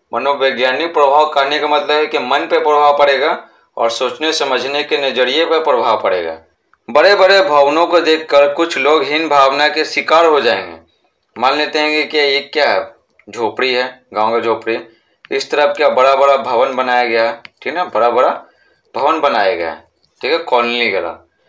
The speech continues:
अब देखिए, इस झोपड़ी से निकलने वाला एक आदमी, ठीक है, जब देखेगा इन बड़े-बड़े भवनों को तो क्या हो, बहुत ज़्यादा आश्चर्यचकित हो जाएगा और सोचेगा कि ये सब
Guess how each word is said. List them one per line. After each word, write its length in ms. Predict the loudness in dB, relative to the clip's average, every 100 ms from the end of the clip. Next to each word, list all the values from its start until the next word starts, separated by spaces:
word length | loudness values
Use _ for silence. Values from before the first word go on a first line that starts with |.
| _ _ _ _ _ 0
अब 100 | 2
देखिए, 280 | 2 0 0
इस 120 | 0
झोपड़ी 360 | 0 0 2 0
से 120 | 0
निकलने 340 | -2 -2 0
वाला 180 | 0 2
एक 140 | 0 2
आदमी, 580 | 2 2 -4 -6 -8 -10 _ _
ठीक 160 | -6 -2
है, 260 | -4 -6 _ _ _
जब 180 | -4 -4
देखेगा 580 | -2 -2 0 0 4 4
इन 300 | 2 -2 -2
बड़े-बड़े 420 | 0 4 4 2
भवनों 540 | -2 -4 -4 -2 -4
को 420 | -4 -2 -2 -4 -10 _ _ _ -20 _ _
तो 100 | -10
क्या 180 | -4 2
हो, 140 | 4 2
बहुत 240 | 2 2
ज़्यादा 200 | 2 2
आश्चर्यचकित 680 | 2 2 0 0 -2 -4 -2
हो 140 | -2
जाएगा 420 | 0 0 -2 -6 -14 _ _ -2
और 140 | -2
सोचेगा 580 | -2 -6 -4 -2 2 2
कि 160 | 0 -4
ये 240 | -4 -4
सब 340 | -2 -2 -4